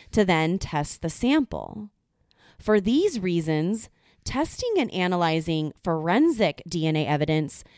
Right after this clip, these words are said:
is far more complex than what scientists do for medical or consumer applications. Othram received the D N A sample in January of twenty twenty-one,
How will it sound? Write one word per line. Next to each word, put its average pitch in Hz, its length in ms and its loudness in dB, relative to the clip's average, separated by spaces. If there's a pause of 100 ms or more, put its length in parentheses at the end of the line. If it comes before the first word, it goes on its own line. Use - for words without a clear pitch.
(140)
is 233 180 2
far 277 360 0 (120)
more 202 220 4
complex 165 600 -4
than 185 180 -2
what 175 200 2
scientists 156 680 -4
do 190 580 6 (180)
for 196 160 4
medical 175 560 2
or 147 280 0
consumer 220 680 0
applications. - 1200 -10 (1700)
Othram 370 500 2
received 185 540 -2
the 190 80 0
D 175 180 -2
N 165 100 2
A 156 140 0
sample 143 580 -2
in 202 160 2
January 247 680 0
of - 140 -4
twenty 160 340 -2
twenty-one, 143 800 -4